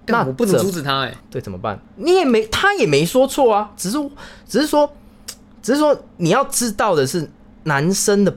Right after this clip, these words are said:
Speaker 2: 本性就是不
Speaker 1: 对。
Speaker 2: 太能接受你的另外一半干过这些事，或是干这件事情。
Speaker 1: 对，
Speaker 2: 很少，
Speaker 1: 而且我等一下讲另外一件事情。
Speaker 2: 很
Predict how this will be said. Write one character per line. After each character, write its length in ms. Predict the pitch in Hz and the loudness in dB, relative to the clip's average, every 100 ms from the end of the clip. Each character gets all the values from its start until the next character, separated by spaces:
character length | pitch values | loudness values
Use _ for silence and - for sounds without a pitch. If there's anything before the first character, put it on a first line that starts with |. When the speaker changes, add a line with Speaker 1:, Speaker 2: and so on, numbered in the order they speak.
| - | -2
Speaker 2:
本 220 | 117 92 | -4 -2
性 340 | - 214 131 | -6 -4 -4
就 220 | - 202 135 | -2 -2 -2
是 180 | - | -4
不 60 | 143 - - - - | -10 -12 -20 -20 -10
Speaker 1:
对。 200 | 135 120 - | -4 -4 -4
Speaker 2:
太 220 | - 233 147 | -4 -2 -2
能 260 | 113 117 | -2 -4
接 240 | - 147 143 | -6 -4 -4
受 360 | - 156 107 - - - - | 0 0 0 -6 -20 -20 -16
你 160 | 135 120 | -10 -4
的 120 | 131 | -2
另 220 | 180 160 | 0 0
外 140 | 160 | 0
一 60 | 123 | -2
半 320 | - 143 110 - - | -2 -4 -4 -12 -8
干 180 | 170 127 | -4 -4
过 180 | 123 120 | -4 -6
这 100 | 117 | -6
些 120 | 110 | -6
事， 180 | 110 117 | -6 -6
或 100 | 123 | -6
是 140 | 123 - - - | -8 -18 -20 -6
干 200 | 143 113 | -4 -4
这 100 | 117 | -6
件 140 | 107 | -8
事 160 | 101 113 | -8 -12
情。 180 | - - - - - | -14 -18 -20 -20 -20
Speaker 1:
对， 100 | - | -6
Speaker 2:
很 140 | - | 0
少， 80 | 147 | 2
Speaker 1:
而 0 | |
且 0 | |
我 100 | 180 | 2
等 80 | 160 | 2
一 20 | |
下 100 | 147 | 0
讲 220 | 151 135 | -2 -2
另 80 | 131 | 0
外 120 | 127 117 | -2 -4
一 40 | |
件 120 | 113 | -8
事 100 | 113 | -14
情。 80 | - - | -18 -20
Speaker 2:
很 180 | - 120 | -8 -4